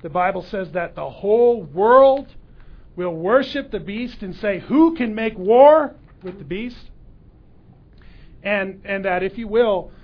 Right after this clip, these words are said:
the, the whole world follows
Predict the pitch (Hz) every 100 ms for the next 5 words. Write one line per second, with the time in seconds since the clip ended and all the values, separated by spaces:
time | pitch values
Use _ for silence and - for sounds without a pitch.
0 | - - 156 190 185 175 185 180 - 247
1 | 254 190 151 233 269 240 160 - - -
2 | - - - - - - - - 208 247
3 | 254 226 160 - -